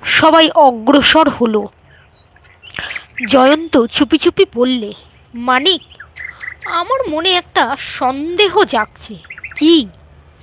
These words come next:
"হয়তো আমরা এখানে নিরেট গাধা বলে প্রমাণিত হব।"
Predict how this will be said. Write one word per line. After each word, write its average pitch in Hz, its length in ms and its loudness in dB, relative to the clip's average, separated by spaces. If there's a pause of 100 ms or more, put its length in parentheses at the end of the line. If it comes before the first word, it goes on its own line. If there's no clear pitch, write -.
(580)
"হয়তো 285 680 2
আমরা 277 320 4
এখানে 285 460 -2 (140)
নিরেট 247 560 0 (200)
গাধা 247 480 4
বলে 359 240 4
প্রমাণিত 262 580 0
হব।" 214 360 -4